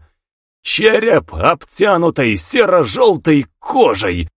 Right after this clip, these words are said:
как старый высохший пергамент с клоками длинных седых волос, обрамляющих голову, точно гигантский уродливый одуванчик. В пустых глазницах клубились бесформенные сгустки,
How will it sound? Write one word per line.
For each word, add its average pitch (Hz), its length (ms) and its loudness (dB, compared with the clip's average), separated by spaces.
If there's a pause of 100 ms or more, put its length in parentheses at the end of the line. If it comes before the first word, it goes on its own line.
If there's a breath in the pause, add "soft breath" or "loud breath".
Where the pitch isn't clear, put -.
как 233 380 0
старый 165 680 -2
высохший 240 760 -2
пергамент 104 840 -2
с - 160 -12
клоками 170 640 0
длинных 104 680 -4
седых 170 480 0
волос, 123 640 -2
обрамляющих 120 1000 0
голову, 107 720 -2 (160)
точно 147 540 2
гигантский 120 960 0
уродливый 123 880 2
одуванчик. 87 1200 -2 (720)
В - 20 -20
пустых 147 600 2
глазницах 147 960 2
клубились 160 640 2
бесформенные 180 1000 -2
сгустки, 110 960 -2